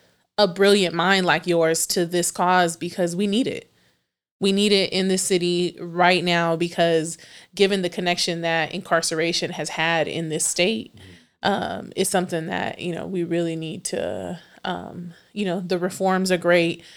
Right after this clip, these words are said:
Speaker 1: but then it's also like, what are we building?
Speaker 2: Yes, exactly. Yeah, it's not enough to just, well, the city and the state and the federal government, they're not doing enough for prison reform.
Speaker 1: Yeah.
Speaker 2: They're just not.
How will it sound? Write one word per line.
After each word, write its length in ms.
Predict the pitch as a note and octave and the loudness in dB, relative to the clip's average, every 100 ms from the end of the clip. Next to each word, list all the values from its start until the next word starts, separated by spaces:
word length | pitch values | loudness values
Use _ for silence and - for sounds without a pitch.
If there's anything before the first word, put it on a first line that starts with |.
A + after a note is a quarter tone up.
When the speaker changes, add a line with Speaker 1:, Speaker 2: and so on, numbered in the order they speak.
| - - | -20 -4
Speaker 1:
but 200 | - E3+ | 2 2
then 160 | F3 F3+ | 2 -2
it's 160 | E3 E3+ | -2 -2
also 260 | D3+ - | -2 -4
like, 220 | F#3+ - F3+ | -6 -6 2
what 140 | F3+ | 4
are 60 | E3+ | 4
we 140 | C3+ | -2
building? 500 | E3 D#3 - - F2+ | -2 -2 -2 -8 0
Speaker 2:
Yes, 360 | A2 F#2+ - - _ - | 6 6 4 -12 _ -20
exactly. 460 | F#2+ F#2+ E2+ D#2+ D#2 - _ - | -4 -2 -2 -4 -14 -18 _ -6
Yeah, 240 | E2+ D#2 | -6 -4
it's 120 | F2 | -2
not 160 | G2 G#2+ | 6 6
enough 320 | G2+ F#2+ F2+ | 8 4 4
to 200 | - E2+ | 2 0
just, 340 | E2+ F2 E2+ - - - - _ _ _ | 0 -2 -4 -6 -12 -20 -20 _ _ _
well, 260 | G2+ F#2 F2 - _ _ _ _ _ _ _ | 6 6 6 -4 _ _ _ _ _ _ _
the 80 | G2 | 2
city 240 | - C#3+ | 8 10
and 100 | B2 | 10
the 40 | A2 | 6
state 300 | - G2 G2 | 6 6 6
and 100 | F#2 | 4
the 40 | |
federal 240 | F2+ A2 G#2 | 6 8 10
government, 280 | G2 F#2 F#2+ | 8 8 10
they're 100 | A#2+ | 10
not 200 | B2 A2 | 10 8
doing 160 | A2 | 6
enough 200 | F#2+ F#2+ | 8 4
for 80 | F#2+ | 4
prison 280 | - F#2 E2+ | 2 2 0
reform. 360 | D#2 E2 - - - - | -2 -4 -4 -10 -16 -16
Speaker 1:
Yeah. 160 | F#3+ F3+ D#3+ | -16 -16 0
Speaker 2:
They're 100 | - | 2
just 200 | F#2 F2 | 4 2
not. 260 | F#2+ E2+ | 2 2